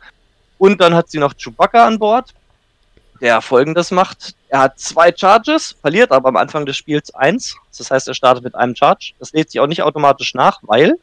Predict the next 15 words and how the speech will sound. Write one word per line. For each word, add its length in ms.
nachdem 360
ein 140
befreundetes 580
Schiff 220
in 80
Reichweite 400
null 180
bis 160
drei 260
eine 200
Schadenskarte 560
zugeteilt 500
worden 240
ist, 320
stellt 480